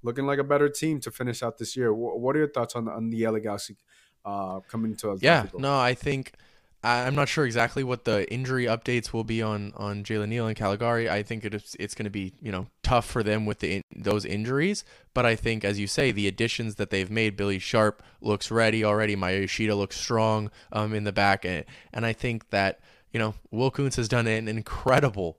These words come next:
Speaker 2: job in terms of what he's done in this. And I credit him because I don't know who else in the, in the organization would be making these type of decisions. I believe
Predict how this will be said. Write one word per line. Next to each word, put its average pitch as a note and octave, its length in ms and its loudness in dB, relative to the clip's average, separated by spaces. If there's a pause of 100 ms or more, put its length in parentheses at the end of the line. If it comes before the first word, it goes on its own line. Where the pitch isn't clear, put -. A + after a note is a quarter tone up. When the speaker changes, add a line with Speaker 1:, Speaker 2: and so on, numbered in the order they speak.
Speaker 2:
job A2 460 4 (300)
in G#2+ 180 -2
terms G#2+ 480 -2
of G2+ 420 0 (140)
what A2 140 0
he's G#2 160 -2
done A2+ 400 2 (240)
in A2 180 -2
this. G#2 160 -2
And A2 140 -2
I G#2+ 80 -2 (100)
credit C3 320 0
him A2 260 0
because F#2+ 320 -4
I G2+ 60 2
don't G2+ 140 -2
know G2 160 0
who G2+ 100 0
else F#2+ 240 0
in G2 120 -2
the, F#2+ 100 -2
in F#2 160 -2
the F#2+ 40 -4
organization G2 600 -2
would G2 60 -4
be F#2+ 100 -4
making F#2+ 300 -4
these F#2+ 160 -6
type F#2+ 180 -2
of F#2+ 140 -10
decisions. A2 420 -2
I G2 100 2
believe F#2+ 300 0